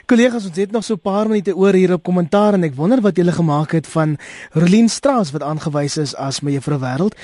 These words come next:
die eerste mevrou Suid-Afrika in veertig jaar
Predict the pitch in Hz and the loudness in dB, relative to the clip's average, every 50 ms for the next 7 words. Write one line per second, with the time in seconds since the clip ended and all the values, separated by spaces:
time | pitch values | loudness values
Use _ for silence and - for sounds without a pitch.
0 | - - - - - 143 147 160 175 170 - 190 175 151 147 131 147 135 135 135 | -20 -18 -20 -10 -4 0 2 2 2 2 2 2 2 2 2 0 -2 -4 -4 -2
1 | 131 131 143 143 - 160 151 - 151 139 139 139 127 - - - 214 226 220 202 | -2 -2 -2 -2 -2 -2 -4 -2 -2 -2 -2 -4 -6 -6 -4 0 2 2 2 2
2 | - 190 165 135 143 139 135 127 123 123 110 | 0 -4 -4 -4 -6 -6 -6 -6 -8 -10 -12